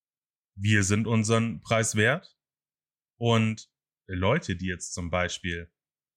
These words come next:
komplett am Anfang stehen, ja, die gerade selber erst gegründet haben. Ich meine, wir wissen's alle selber, wenn du gerade erst gründest, dann, ja, ist einfach der Geldbeutel nicht dick und die Kohle ist immer ein bisschen wenig und sowieso viel zu wenig. Deswegen, da, da hast du nicht die Möglichkeit,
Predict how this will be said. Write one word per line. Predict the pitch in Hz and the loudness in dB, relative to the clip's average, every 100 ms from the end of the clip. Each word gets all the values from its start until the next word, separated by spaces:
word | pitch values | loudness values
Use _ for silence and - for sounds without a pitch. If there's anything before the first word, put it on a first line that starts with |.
| _ _ _ _ _ | _ _ _ _ _
komplett | - 104 104 92 | -2 2 2 2
am | 90 | 0
Anfang | 123 220 - 123 | -2 -2 -4 -4
stehen, | - 85 85 82 _ _ _ _ | -6 -10 -12 -14 _ _ _ _
ja, | 95 104 | -2 0
die | 101 95 | -2 -6
gerade | - 98 110 98 | -6 -4 -2 0
selber | 110 110 | 2 4
erst | 113 110 - | 4 2 -2
gegründet | 107 113 131 113 90 | -2 2 2 0 0
haben. | 87 85 90 | 0 0 0
Ich | 110 | 2
meine, | 123 127 82 92 113 | 2 0 -8 -20 -6
wir | 123 | -2
wissen's | 139 151 135 | 0 -2 -2
alle | 107 107 | 0 0
selber, | 107 127 135 120 | 2 4 4 0
wenn | 117 | -2
du | 104 | -2
gerade | 104 113 | -2 0
erst | 101 95 - | -2 -8 -4
gründest, | 117 120 113 | 0 0 0
dann, | 104 107 - _ _ _ _ _ _ _ - - | -2 -4 -8 _ _ _ _ _ _ _ -4 0
ja, | 107 | 2
ist | - | 2
einfach | 110 101 | 2 2
der | 107 | 2
Geldbeutel | 95 110 113 107 101 | 2 2 4 2 2
nicht | 101 - | 0 0
dick | 127 127 | 0 2
und | 107 | 0
die | 98 | -2
Kohle | - 107 101 98 | 0 2 4 2
ist | 95 | 0
immer | 117 117 | 0 0
ein | 113 | 0
bisschen | - 113 | -2 0
wenig | 113 113 113 101 | 2 2 0 -4
und | 92 90 - _ | -12 -14 -16 _
sowieso | 110 117 113 113 | -2 0 2 2
viel | 120 113 | 0 0
zu | 117 110 | 0 0
wenig. | 113 113 113 _ _ _ - | 0 -2 -8 _ _ _ -10
Deswegen, | 92 107 113 113 | -2 2 2 4
da, | 98 101 | 2 2
da | 98 104 | 2 0
hast | 123 - | -2 -2
du | 104 | 0
nicht | 110 - | -2 -2
die | 104 | 0
Möglichkeit, | 104 139 101 - - 87 87 | 0 -2 -4 -8 -4 -4 -6